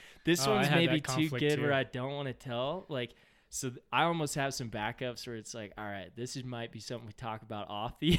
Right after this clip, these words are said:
Speaker 1: <laughs> air." So I'm
Speaker 2: Perfect.
Speaker 1: like, "Dude, I don't know. These are too good." Like, nobody knows what these ones, or very
Speaker 2: Gotta have your
Speaker 1: few
Speaker 2: secrets.
Speaker 1: people, yeah, fish s-, certain flies. But I, I have one that for sure that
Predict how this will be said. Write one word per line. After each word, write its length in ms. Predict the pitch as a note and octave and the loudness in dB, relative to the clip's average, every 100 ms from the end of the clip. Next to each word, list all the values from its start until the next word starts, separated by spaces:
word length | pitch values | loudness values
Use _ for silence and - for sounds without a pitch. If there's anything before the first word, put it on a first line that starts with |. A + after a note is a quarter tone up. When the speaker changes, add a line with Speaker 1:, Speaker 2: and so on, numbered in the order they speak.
| - | 4
Speaker 1:
<laughs> 140 | D3+ - | -4 -2
air." 120 | F#3 - G#3+ - | -2 0 -4 -2
So 80 | F#4 | -2
I'm 100 | E4+ | 0
Speaker 2:
Perfect. 420 | C#3 C3+ D3 D3 | 0 0 0 0
Speaker 1:
like, 220 | C#3 B2+ | 0 0
"Dude, 280 | D3+ D3+ D3 | -2 -2 -2
I 320 | C#3 E3+ F3 | -4 0 0
don't 300 | E3+ C#3+ C3+ | 0 0 -2
know. 240 | C#3+ C#3+ C3+ | -2 0 0
These 280 | C#3+ D3 | -2 -2
are 80 | C#3+ | -4
too 320 | B2 - C#3 | -6 -6 -6
good." 480 | B2 B2 B2+ B2+ A#2+ | -4 -4 -2 -2 -4
Like, 180 | G#2+ G2+ _ _ _ _ _ | -10 -10 _ _ _ _ _
nobody 440 | C3+ D3+ D3+ D3 C3 | -2 0 2 0 0
knows 380 | C3 B2+ A#2+ | -2 -2 -4
what 140 | A#2+ - | -6 -6
these 220 | B2 A2+ | -6 -6
ones, 200 | A#2 A#2+ | -8 -6
or 200 | B2+ A#2+ - _ _ _ _ C#3+ | -6 -6 -8 _ _ _ _ -6
very 260 | B2+ F#3 | 4 6
Speaker 2:
Gotta 160 | D#3 D3 | 8 6
have 160 | A#2+ D#3+ | 4 4
your 140 | D#3+ | 6
Speaker 1:
few 60 | D3 A#2+ | 6 4
Speaker 2:
secrets. 260 | C3 C#3 B2 | 2 0 0
Speaker 1:
people, 200 | A2+ G#2+ | -4 -4
yeah, 300 | A#2 A2+ G2 - - | -2 -4 -4 -8 -2
fish 260 | B2+ A#2+ | 0 0
s-, 320 | - - - - | -6 -6 -8 -10
certain 580 | - - D3 C3 B2+ A#2 | -6 -2 0 0 -2 -8
flies. 500 | - A#2+ G#2+ G2+ G2 | -6 -2 -2 -2 -6
But 300 | - A2 G2+ _ _ _ _ _ | -6 -6 -6 _ _ _ _ _
I, 160 | C3+ - | 2 4
I 140 | D#3 | 4
have 200 | F3 E3+ | 4 2
one 380 | C#3 C#3+ D3 C#3+ | 0 2 2 2
that 320 | C3+ B2 - | 0 -2 -4
for 100 | - | -6
sure 440 | C3 - C#3 C3 A#2+ | -6 -4 -2 -2 -2
that 260 | A#2 A2 | -4 -6